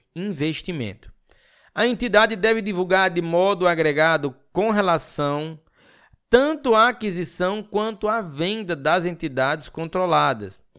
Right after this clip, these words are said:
ou outras unidades operacionais durante o período,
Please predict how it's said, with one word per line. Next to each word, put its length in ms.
ou 200
outras 840
unidades 540
operacionais 920
durante 460
o 40
período, 720